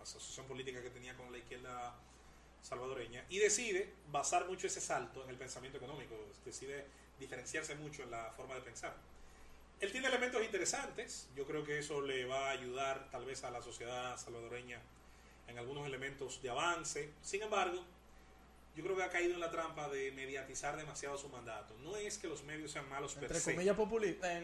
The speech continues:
Speaker 2: entre
Speaker 1: Sí.
Speaker 2: paréntesis, populismo.
Speaker 1: O a veces inmediatismo. Hay, hay una,
Speaker 2: Inmediatismo.
Speaker 1: hay una tendencia muy grande en los políticos ahora al declaracionismo también. Es decir,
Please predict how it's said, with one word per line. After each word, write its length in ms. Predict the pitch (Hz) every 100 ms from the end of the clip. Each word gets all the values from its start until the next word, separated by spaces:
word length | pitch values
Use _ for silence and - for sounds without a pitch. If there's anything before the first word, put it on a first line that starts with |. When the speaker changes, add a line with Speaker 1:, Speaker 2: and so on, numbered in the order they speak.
| 165
Speaker 2:
entre 140 | 160
Speaker 1:
Sí. 320 | 160 - - -
Speaker 2:
paréntesis, 340 | 170 185 214 208
populismo. 540 | 214 190 196 139 135
Speaker 1:
O 240 | 202 190 190
a 40 |
veces 300 | 208 214 -
inmediatismo. 800 | 190 175 160 151 151 123 117 123
Hay, 120 | 381
hay 60 | 440
una, 120 | -
Speaker 2:
Inmediatismo. 360 | 233 247 233 190
Speaker 1:
hay 80 | 220
una 100 | 226
tendencia 400 | 214 202 202 196
muy 120 | 175 170
grande 560 | 165 156 135 123 123
en 60 | 123
los 80 | 120
políticos 360 | 131 156 147
ahora 120 | 139 135
al 80 | 131
declaracionismo 640 | 135 127 120 127 127 117
también. 260 | 107 107 117
Es 40 |
decir, 240 | 135 143